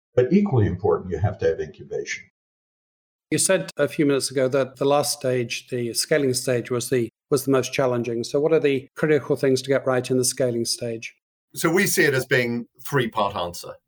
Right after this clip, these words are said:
Speaker 3: There's a strategic element, there's an organizational one, and there's a leadership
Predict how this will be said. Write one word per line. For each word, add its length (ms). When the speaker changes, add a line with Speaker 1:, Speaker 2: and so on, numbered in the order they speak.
Speaker 3:
There's 180
a 100
strategic 800
element, 440
there's 180
an 80
organizational 760
one, 180
and 100
there's 140
a 40
leadership 500